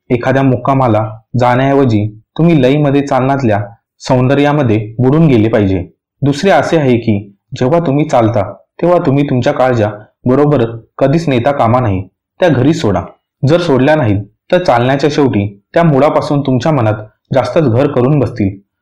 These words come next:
शेवटी संपूर्णपणे चालण्याचा आनंद घ्या. आजूबाजूचे आवाज, दृश्य आणि वास यांवर लक्ष संपूर्ण केंद्रित करा. झाडांच्या पानांचा आकाराचा अभ्यास करा,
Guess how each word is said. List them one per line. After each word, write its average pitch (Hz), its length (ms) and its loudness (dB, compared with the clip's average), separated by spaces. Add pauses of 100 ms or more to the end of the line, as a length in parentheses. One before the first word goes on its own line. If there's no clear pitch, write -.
(220)
शेवटी 120 340 0
संपूर्णपणे 131 720 0
चालण्याचा 123 480 -2
आनंद 120 320 0
घ्या. 101 240 0 (520)
आजूबाजूचे 120 600 2
आवाज, 107 340 0 (340)
दृश्य 127 360 0 (260)
आणि 165 180 2
वास 113 320 0 (200)
यांवर 143 340 0
लक्ष 123 260 -2
संपूर्ण 143 460 -2
केंद्रित 139 480 -2
करा. 92 180 -2 (480)
झाडांच्या 117 420 0
पानांचा 117 460 0
आकाराचा 120 480 2
अभ्यास 123 300 0
करा, 95 260 -2